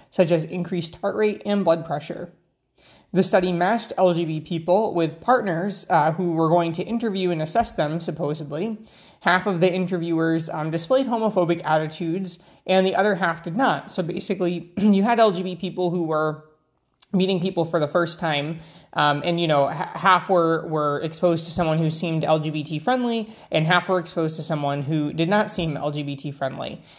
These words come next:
And what they found was that the L G B people who, uh, were paired with the apparently homophobic, uh, interviewers showed symptoms of stress, um, which seems to indicate the real-time effect of, of the stigma caused by experiencing homophobia.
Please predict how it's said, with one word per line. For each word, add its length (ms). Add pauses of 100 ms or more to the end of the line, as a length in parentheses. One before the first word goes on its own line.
(200)
And 140
what 100
they 120
found 420
was 200
that 340
the 340
L 140
G 120
B 120
people 420
who, 320
uh, 460 (280)
were 240
paired 460
with 240
the 160
apparently 500
homophobic, 800
uh, 180
interviewers 760 (300)
showed 280
symptoms 460
of 100
stress, 640 (360)
um, 260
which 160
seems 300
to 80
indicate 480
the 80
real-time 480
effect 400
of, 460
of 200
the 80
stigma 380
caused 420
by 200
experiencing 800
homophobia. 680